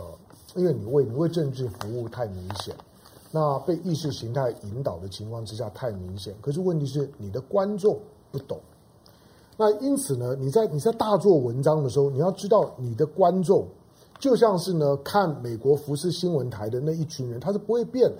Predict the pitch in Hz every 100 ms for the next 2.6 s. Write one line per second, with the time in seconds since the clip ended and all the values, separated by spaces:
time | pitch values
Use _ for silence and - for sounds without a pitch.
0 | - - 240 247 240 233 233 180 165 165
1 | 208 208 180 156 151 143 98 131 170 170
2 | 175 165 165 165 165